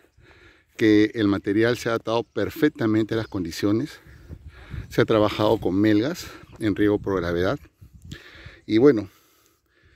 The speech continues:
se puede apreciar claramente el uniforme, la uniformidad, el adecuado establecimiento, eh, y sobre todo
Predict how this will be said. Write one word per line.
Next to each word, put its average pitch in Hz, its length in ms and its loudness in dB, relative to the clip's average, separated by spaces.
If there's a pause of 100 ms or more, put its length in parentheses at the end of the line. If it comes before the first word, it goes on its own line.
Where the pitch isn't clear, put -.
(220)
se - 160 -6
puede 120 220 4
apreciar 117 640 0 (360)
claramente 123 760 -2 (800)
el 101 400 2 (160)
uniforme, 135 720 2
la 117 100 2
uniformidad, 113 680 2 (340)
el 107 160 0
adecuado 120 340 0
establecimiento, 120 1080 -2 (1200)
eh, 95 840 2 (520)
y 113 120 -8
sobre 101 260 4
todo 131 480 4